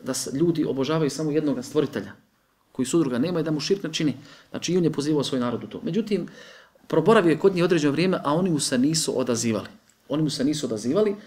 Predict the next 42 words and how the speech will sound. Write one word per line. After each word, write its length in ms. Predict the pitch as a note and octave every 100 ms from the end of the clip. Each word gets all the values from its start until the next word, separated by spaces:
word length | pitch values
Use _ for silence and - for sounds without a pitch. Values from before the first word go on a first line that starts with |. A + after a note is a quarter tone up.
| -
zatim 420 | A2+ F#3 A#3 A#3 F#3+
je 120 | D#3+
zaprijetio 540 | D#3+ D#3 E3 G#3 F#3 A2+
kaznom, 400 | B2 A#2 G#2+ F2+ - - _ -
kaznom. 400 | C3 A2 G#2+ - - _ - - - - _ _ _ _ _ -
I 140 | D#3
prije 180 | B3 A#3+
što 100 | A3
se 100 | E3+
desi 280 | A3 - E3
ta 180 | F#3 E3
kazna, 400 | G3 G#3+ G3+ -
Yunus 360 | D#3 F#3 F3 -
alejhi 180 | G3 D3+
selam 120 | D#3+
napustio 380 | G3 E3+ - C#3+
svoj 200 | E3+ C#3
narod, 280 | C3+ B2+
tako 160 | - -
komentatori 460 | - C#3 D#3 D3 B2
Kur'ana 340 | - C3 C#3
kažu 320 | - C#3+ C#3
da 100 | A#2+
je 60 | B2
napustio 340 | D#3+ - -
svoj 200 | C3 D#3+ C3
narod, 300 | B2 G#3 G#3+ - - - - - _ _ -
e, 140 | C#3 B2+
prije 220 | - A#3 G3
nego 140 | D3+
što 140 | -
mu 100 | D3
je 40 | C3+
Allah 260 | F3+ D3+
dozvolio. 320 | B2+ A2+ A2 A#2
I 40 |
to 160 | - F3+
je 60 |
bila 180 | D3+ E3
njegova, 240 | D3 D#3
znači, 360 | C3 C3+ - C3 - -
e, 40 | _